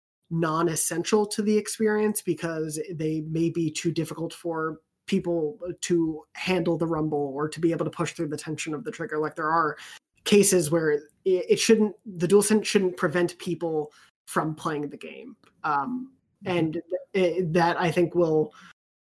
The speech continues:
Speaker 1: you know, maybe sometimes make devs limit what they wanna do with it, but I, I think that's okay because, again, everyone should be able to play games. But I think, um,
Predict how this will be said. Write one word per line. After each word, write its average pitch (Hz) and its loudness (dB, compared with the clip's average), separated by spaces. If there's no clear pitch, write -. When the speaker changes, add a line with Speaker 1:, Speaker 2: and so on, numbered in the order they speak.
Speaker 1:
you 196 8
know, 160 2
maybe 196 8
sometimes 208 6
make 196 2
devs 190 0
limit 196 2
what 185 -6
they 185 2
wanna 175 0
do 165 2
with 202 4
it, 208 4
but 165 -4
I, 156 -2
I 156 -4
think 156 -6
that's - -8
okay 160 -2
because, 151 -4
again, 156 -8
everyone 156 -4
should - -12
be 156 -4
able 151 -6
to 151 -6
play 156 -6
games. 156 -4
But 170 -2
I 165 -2
think, 165 -4
um, 147 2